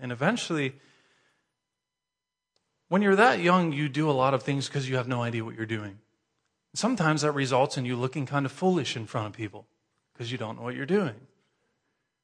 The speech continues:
But eventually, if you look foolish enough, you learn to not do those things, right? Or you should learn to not do those things anymore. But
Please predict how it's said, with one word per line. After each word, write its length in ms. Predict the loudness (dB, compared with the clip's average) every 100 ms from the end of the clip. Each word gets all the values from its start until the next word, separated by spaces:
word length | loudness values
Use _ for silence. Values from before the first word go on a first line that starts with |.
| _
But 120 | -2
eventually, 500 | 4 4 4 2 2
if 160 | 2 2
you 80 | 2
look 200 | 2 0
foolish 420 | 0 0 0 -2
enough, 500 | -2 0 0 0 -6
you 160 | -6 -2
learn 320 | 0 0 -2
to 100 | -2
not 280 | -2 -4 -4
do 160 | -6
those 340 | -4 -4 -4 -8
things, 520 | -10 -12 -12 -10 -10 _ _ _
right? 320 | -4 -2 -2 -6 _ _ _ _
Or 160 | 0 0
you 160 | 0
should 380 | -4 -2 0 0
learn 260 | -2 -6 -6
to 80 | -8
not 240 | -8 -6
do 100 | -6
those 260 | -6 -6 -8
things 280 | -12 -12
anymore. 380 | -12 -12 -14 -16 -20 _ _ _ _ _ _ _ _ _ _ 2
But 280 | 2 0